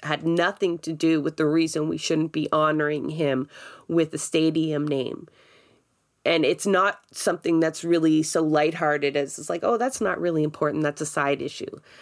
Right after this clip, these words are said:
Because it speaks to the people we idolize. And we're tearing down fucking monuments all the time because we've learned how problematic that is.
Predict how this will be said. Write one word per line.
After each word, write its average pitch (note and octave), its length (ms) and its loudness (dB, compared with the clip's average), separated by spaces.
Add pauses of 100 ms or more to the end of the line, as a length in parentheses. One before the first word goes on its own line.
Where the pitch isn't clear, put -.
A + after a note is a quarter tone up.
(160)
Because B3 260 0
it C#4 160 -4
speaks - 460 0
to D4+ 380 2
the A#3+ 120 0
people A3+ 640 2 (540)
we F#3 300 -2
idolize. G3 960 -2 (320)
And A3+ 200 2
we're A#3 80 2
tearing E4 440 2
down B3 260 0
fucking G#3+ 680 0
monuments G3 640 2
all G3 160 2
the F#3 100 -2
time F#3 380 0
because D#3+ 340 -2
we've E3 200 -4
learned F#3+ 320 2
how F3 220 -2
problematic E3+ 1000 -2
that D#3 260 -2
is. B2 340 -2